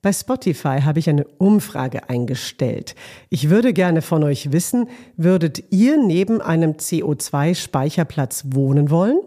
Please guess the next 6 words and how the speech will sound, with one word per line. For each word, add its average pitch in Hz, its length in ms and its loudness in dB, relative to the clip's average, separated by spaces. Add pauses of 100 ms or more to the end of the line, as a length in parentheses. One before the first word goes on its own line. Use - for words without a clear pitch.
(460)
Ich - 140 -6
bin 190 120 2
gespannt 156 680 -2
auf 185 180 -6
eure 190 360 -2
Antworten. 135 680 -2